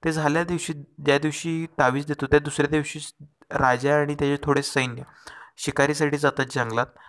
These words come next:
आणि जंगलात जातात, जंगलात, अ, शिकार केल्यानंतर संध्याकाळी येत असतात, तोपर्यंतच राजा चुकीन, अ, भटकतो. आणि तो, अ, जो शत्रुदेश असतो, शत्रुदेशाच्या, अ, जी बाउंड्री असते,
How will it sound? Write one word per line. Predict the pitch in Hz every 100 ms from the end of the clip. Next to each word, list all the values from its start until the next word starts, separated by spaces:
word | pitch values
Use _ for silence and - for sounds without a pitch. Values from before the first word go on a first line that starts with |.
| - -
आणि | - 135
जंगलात | 139 135 131 147
जातात, | 151 147 156 147
जंगलात, | 143 127 139 143 _ _ 160
अ, | 156 151
शिकार | 156 - 143
केल्यानंतर | 160 156 156 151 151
संध्याकाळी | 151 139 127 143 156
येत | 143 151
असतात, | - 139 -
तोपर्यंतच | 135 - 143 147 147 151 - - - - -
राजा | 127 123 135 143
चुकीन, | 156 - - - 147 147 143 165 - - - - -
अ, | 127 131
भटकतो. | - 139 147 - - - _ _ - -
आणि | - 127
तो, | 131 143 147 147 _ _ -
अ, | 135 - - - 139
जो | 147 143 143 - - -
शत्रुदेश | 151 - 151 151 147
असतो, | 143 - 127
शत्रुदेशाच्या, | 131 - 131 143 139 131 147 180 - _ _ _ _ _ _ _ _ _ - _ -
अ, | 127 117 117 113 120
जी | 127
बाउंड्री | 131 117 117 135
असते, | 131 -